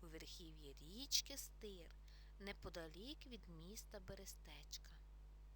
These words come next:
Тут понад триста років тому козацькі полки прийняли нерівний бій з польськими завойовниками. У Берестецькій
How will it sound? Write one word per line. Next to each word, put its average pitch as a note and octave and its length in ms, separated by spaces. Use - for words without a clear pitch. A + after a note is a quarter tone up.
Тут G3+ 180
понад E3+ 260
триста G3 480
років G#3+ 340
тому F3+ 500
козацькі G#3+ 640
полки C#4+ 600
прийняли E3+ 640
нерівний C4 800
бій G#3 380
з - 300
польськими A3+ 680
завойовниками. D#3+ 1120
У F#3 60
Берестецькій F#3+ 840